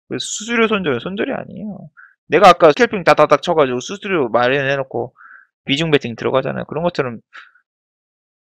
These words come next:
금방 복구합니다. 수수료 정도는. 그리고 이런 분도 있어요. 내가 주식을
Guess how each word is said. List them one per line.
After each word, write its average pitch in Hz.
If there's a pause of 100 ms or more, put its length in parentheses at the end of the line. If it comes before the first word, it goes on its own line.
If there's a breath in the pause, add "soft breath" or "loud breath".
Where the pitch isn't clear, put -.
(220)
금방 147
복구합니다. 120
수수료 -
정도는. - (220)
그리고 185 (420)
이런 180
분도 269
있어요. 127
내가 123
주식을 135